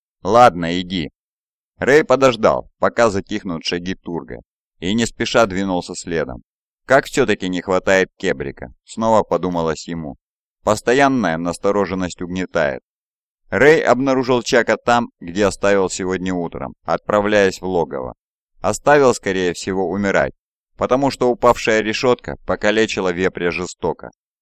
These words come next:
Но кто же виноват, что он такой неповоротливый? Герд дал им достаточно времени. Да, Чак умирал.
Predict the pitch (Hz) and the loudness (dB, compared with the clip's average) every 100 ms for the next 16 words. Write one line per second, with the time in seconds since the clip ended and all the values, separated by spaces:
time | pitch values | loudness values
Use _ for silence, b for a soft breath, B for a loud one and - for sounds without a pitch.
0 | _ _ 104 113 160 147 147 143 135 107 | _ _ -6 0 2 4 4 4 4 4
1 | 76 - 107 107 104 104 101 98 - 98 | 4 0 -2 0 -2 0 -2 -2 2 4
2 | 101 90 - 71 65 64 _ _ _ _ | 4 2 -2 -6 -10 -12 _ _ _ _
3 | - 82 139 147 - 92 113 113 101 95 | -16 0 4 4 2 2 4 4 2 0
4 | - 98 80 - 82 76 76 71 65 62 | 2 0 0 -6 -6 -6 -8 -10 -12 -16
5 | - _ _ - 85 95 71 - _ - | -20 _ _ -10 0 2 2 -2 _ 0
6 | 127 131 131 123 113 87 65 | 4 6 4 2 4 4 2